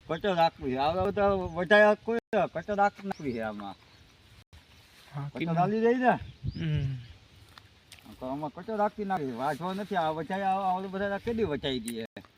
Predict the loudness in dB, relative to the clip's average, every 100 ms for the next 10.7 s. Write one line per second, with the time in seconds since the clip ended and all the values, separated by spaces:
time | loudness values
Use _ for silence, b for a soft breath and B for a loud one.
0 | _ _ -20 -20 _ -6 -6 6 8 8
1 | 8 8 6 2 0 -8 -10 -16 _ -18
2 | -6 -4 -2 -4 -2 -4 -4 -4 0 0
3 | 0 0 0 0 0 0 2 2 0 -2
4 | -2 2 6 6 4 -2 -6 -8 -6 -6
5 | -4 -2 -2 -2 -6 -4 -2 0 0 0
6 | 0 2 2 2 -2 -4 -10 -20 -8 0
7 | 2 2 0 2 2 2 2 2 2 2
8 | 2 2 4 2 2 8 10 12 12 12
9 | 10 8 6 4 2 0 0 0 2 4
10 | 2 2 0 2 2 6